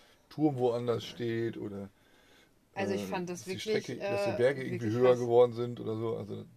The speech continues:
Speaker 1: das hat sich nichts geändert. Ja, also da, äh, Stadt Motten, jetzt kann ich wahrscheinlich kein Stadt, Dorf Motten,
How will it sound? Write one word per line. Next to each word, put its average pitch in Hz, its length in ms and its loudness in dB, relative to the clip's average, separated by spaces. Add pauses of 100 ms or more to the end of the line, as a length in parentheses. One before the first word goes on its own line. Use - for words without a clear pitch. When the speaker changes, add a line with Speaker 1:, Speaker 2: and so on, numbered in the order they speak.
(120)
Speaker 1:
das 104 140 -16
hat 110 140 -14
sich 113 100 -12
nichts 117 160 -14
geändert. 123 260 -14 (1120)
Ja, 147 340 8 (260)
also 120 200 8
da, 151 360 6 (360)
äh, 131 360 -2 (160)
Stadt - 260 -6
Motten, 170 400 0 (280)
jetzt - 140 -20
kann 117 120 -10
ich 104 60 -12
wahrscheinlich 113 260 -12
kein 110 120 -12
Stadt, - 360 -2
Dorf 120 260 2
Motten, 156 400 -2